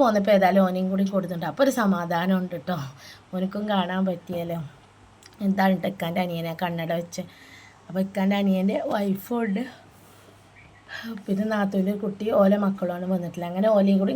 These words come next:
കണ്ടു കേട്ടോ. ഓല് കുറച്ച് നേരത്തെ അവിടെ എത്തിയിട്ടുണ്ട് കേട്ടോ. ഏ, അങ്ങനെ എല്ലാവരെയും കൂടി കണ്ട് ഇങ്ങനെ കുറച്ച് നേരം വർത്താനം പറഞ്ഞ് അവിടെ നിന്നു. അപ്പോൾ അതിൻ്റെ ഇടയിൽ ഓല് ഐസ്ക്രീം വേണമെന്നെല്ലാം പറയുന്നുണ്ട് കേട്ടോ. ആപ്പാനെ കണ്ടപ്പോൾ കുട്ടികൾക്കൊരു കൊഞ്ചൽ. അപ്പോൾ ആപ്പാനോട്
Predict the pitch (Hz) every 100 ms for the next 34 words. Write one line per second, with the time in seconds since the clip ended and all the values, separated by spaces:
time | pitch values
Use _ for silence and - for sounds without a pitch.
0 | 285 202 196 196 175 175 214 269 262 269
1 | 240 196 196 214 208 202 180 185 170 -
2 | 170 143 - - - - - - 185 185
3 | 185 202 277 - 190 208 226 202 202 214
4 | 226 226 208 196 208 214 214 202 196 -
5 | 196 202 196 196 190 196 202 190 185 190
6 | 185 175 180 - - - 185 196 202 208
7 | 214 202 202 214 - - - 175 160 -
8 | 190 220 269 226 233 233 233 233 220 190
9 | 185 190 185 170 160 175 160 160 160 180
10 | 180 214 233 214 240 233 196 202 190 220
11 | 226 226 196 170 175 175 - - - -
12 | 196 143 180 135 143 143 165 196